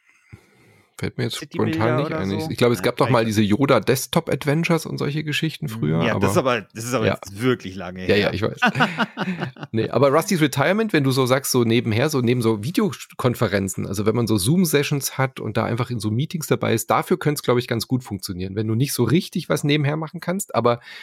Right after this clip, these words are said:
Speaker 1: das einfach unterhalb deiner Zoom-Session diese, diese, diese Farm hast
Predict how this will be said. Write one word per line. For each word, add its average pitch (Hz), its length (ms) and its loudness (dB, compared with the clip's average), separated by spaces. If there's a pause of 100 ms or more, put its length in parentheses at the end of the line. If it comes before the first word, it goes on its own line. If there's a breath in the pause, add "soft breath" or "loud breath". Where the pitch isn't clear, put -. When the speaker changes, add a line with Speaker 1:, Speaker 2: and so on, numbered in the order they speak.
(140 loud breath)
Speaker 1:
das 110 120 0
einfach 123 280 2
unterhalb 139 500 2
deiner 113 300 2
Zoom-Session 127 640 2
diese, 110 320 0
diese, 98 400 -2
diese 90 240 -8
Farm 143 420 0
hast - 300 -4